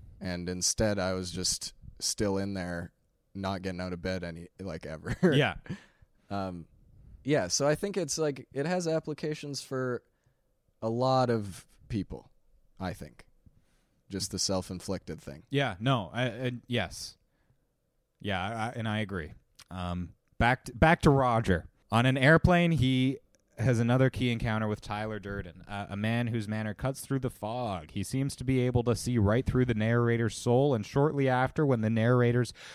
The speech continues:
Speaker 2: high-rise apartment turns into a fireball, he turns to Tyler for shelter.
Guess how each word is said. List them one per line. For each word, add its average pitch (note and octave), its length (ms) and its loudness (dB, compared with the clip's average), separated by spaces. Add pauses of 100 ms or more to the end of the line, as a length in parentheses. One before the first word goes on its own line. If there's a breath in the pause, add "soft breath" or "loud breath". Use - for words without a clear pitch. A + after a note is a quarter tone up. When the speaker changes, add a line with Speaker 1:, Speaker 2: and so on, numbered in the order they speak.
(160 loud breath)
Speaker 2:
high-rise C3+ 580 4
apartment C#3 520 0
turns C3+ 320 -2
into C3 240 -2
a A#2 40 -2
fireball, B2+ 640 0
he A2+ 80 -2
turns B2 340 -8
to - 80 -20
Tyler A#2 340 -6
for A#2 140 -8
shelter. G2 460 -6